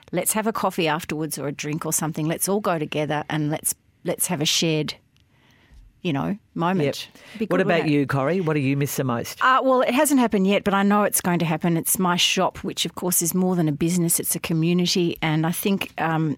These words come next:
Speaker 1: I'm so lucky. You and I have said that we've been so lucky in recent months to have work as, uh, as a, well, not a distraction, as a necessity, but it has been a distraction. But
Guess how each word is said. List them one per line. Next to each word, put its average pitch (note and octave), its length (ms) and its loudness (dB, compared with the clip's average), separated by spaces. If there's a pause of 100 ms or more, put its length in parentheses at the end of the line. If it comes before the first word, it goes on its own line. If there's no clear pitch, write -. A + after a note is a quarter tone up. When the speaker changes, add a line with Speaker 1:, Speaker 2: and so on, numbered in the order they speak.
Speaker 1:
I'm E3+ 160 0
so B3 220 0
lucky. F#3 440 0 (100)
You G3 200 0
and E3+ 80 2
I D3+ 80 0
have E3 100 -2
said F3+ 240 -2
that - 100 -2
we've D#3+ 200 -4
been D#3 160 -2
so - 180 -2
lucky D#3 320 -2
in D3+ 220 -4
recent D#3+ 320 -2
months - 280 -4
to - 140 -4
have D#3+ 260 -4
work F3 540 -2 (100)
as, E3 460 -2
uh, E3 180 -2
as E3 160 -2
a, E3+ 80 -2 (280)
well, E3 100 -8
not E3+ 160 -4
a D#3 60 -4
distraction, D#3 580 -2
as D#3+ 140 0
a D3 40 0
necessity, D3+ 520 0
but D3 80 0
it D3 80 0
has G3 160 2
been D3+ 160 -2
a D#3+ 80 -2
distraction. - 640 -4 (640)
But F#3+ 160 -2